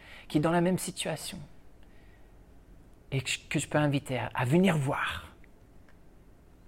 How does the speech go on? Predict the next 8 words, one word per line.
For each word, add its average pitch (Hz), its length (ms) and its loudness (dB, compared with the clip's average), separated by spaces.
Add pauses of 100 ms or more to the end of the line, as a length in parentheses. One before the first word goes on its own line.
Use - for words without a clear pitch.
(380)
à 120 60 -4
découvrir 123 600 -2
ce - 120 -6
Messie, 117 340 -4
ce - 160 -8
Sauveur 120 400 -6
du - 100 -10
monde. 117 280 -10